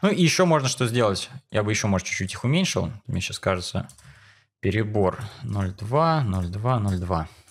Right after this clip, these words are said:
Да, вот щас неплохо. Я, кстати, забыл, видите, у меня <laughs> на этом объекте, а, до сих пор идет скругление. Это потому что я в оригинале его отключил,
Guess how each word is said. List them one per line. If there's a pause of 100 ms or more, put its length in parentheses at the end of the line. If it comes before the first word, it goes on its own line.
(1200)
Да,
вот
щас
неплохо. (3000)
Я,
кстати,
забыл,
видите,
у
меня
<laughs>
на
этом
объекте, (360)
а,
до
сих
пор
идет
скругление. (280)
Это
потому
что
я
в
оригинале (100)
его
отключил,